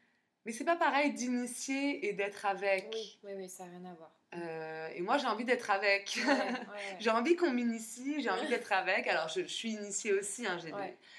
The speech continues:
Speaker 1: des, j'ai des maîtres aussi, hein, mais, euh, j'ai, voilà, j'ai vraiment envie d'être avec.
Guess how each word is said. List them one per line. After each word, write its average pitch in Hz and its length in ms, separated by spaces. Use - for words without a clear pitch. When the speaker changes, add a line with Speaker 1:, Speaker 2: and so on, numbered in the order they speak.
Speaker 1:
des, 160 60
j'ai 156 120
des 151 140
maîtres 190 320
aussi, 233 360
hein, 240 180
mais, 170 220
euh, 139 240
j'ai, 139 160
voilà, 143 220
j'ai 147 100
vraiment 160 240
envie 240 120
d'être 175 300
avec. - 440